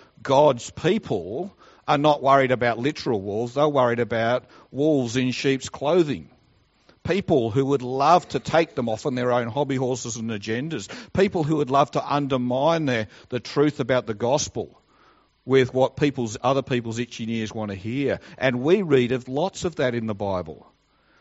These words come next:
where churches had the gospel, lost the gospel because they listened to false teachers. And Peter is warning the church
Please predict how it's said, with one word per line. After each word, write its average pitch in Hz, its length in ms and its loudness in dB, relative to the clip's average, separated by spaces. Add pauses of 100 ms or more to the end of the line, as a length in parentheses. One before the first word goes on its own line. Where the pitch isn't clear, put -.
where 139 200 4
churches 135 800 0
had 190 340 0
the 185 80 2
gospel, 110 540 -6
lost 143 380 -2
the 160 100 -4
gospel 107 420 -8
because 101 340 -8
they 101 140 -4
listened 107 320 -8
to 104 80 -6
false 92 320 -12
teachers. - 720 -14 (2000)
And 101 220 -4 (180)
Peter 135 540 -4
is 98 180 -8
warning 101 360 -10
the 87 80 -12
church - 840 -10